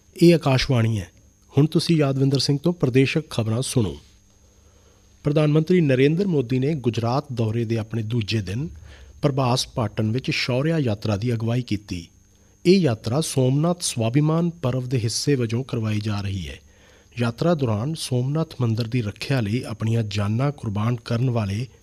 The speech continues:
ਅਣਗਿਣਤ ਯੋਧਿਆਂ ਦੇ ਸਨਮਾਨ ਵਿੱਚ ਇੱਕ ਸੌ ਅੱਠ ਘੋੜਿਆਂ ਵਾਲੀ ਸ਼-, ਸਵਾਰੀ ਕੱਢੀ ਗਈ। ਇਸ ਮੌਕੇ ਇਕੱਠ ਨੂੰ ਸੰਬੋਧਨ ਕਰਦਿਆਂ ਪ੍ਰਧਾਨ ਮੰਤਰੀ ਨੇ ਕਿਹਾ ਕਿ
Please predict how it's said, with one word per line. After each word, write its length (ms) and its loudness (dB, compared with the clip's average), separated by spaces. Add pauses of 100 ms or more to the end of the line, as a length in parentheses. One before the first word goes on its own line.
(680)
ਅਣਗਿਣਤ 420 2
ਯੋਧਿਆਂ 420 0
ਦੇ 100 0
ਸਨਮਾਨ 500 0
ਵਿੱਚ 240 -6
ਇੱਕ 240 -10
ਸੌ 280 -6
ਅੱਠ 200 -8
ਘੋੜਿਆਂ 480 2
ਵਾਲੀ 260 -2
ਸ਼-, 220 -8 (440)
ਸਵਾਰੀ 480 0
ਕੱਢੀ 420 0
ਗਈ। 160 -6 (500)
ਇਸ 240 -2
ਮੌਕੇ 320 -4
ਇਕੱਠ 320 -4
ਨੂੰ 120 2
ਸੰਬੋਧਨ 360 -2
ਕਰਦਿਆਂ 380 -4
ਪ੍ਰਧਾਨ 340 0
ਮੰਤਰੀ 320 -2
ਨੇ 120 0
ਕਿਹਾ 320 -4
ਕਿ 280 -4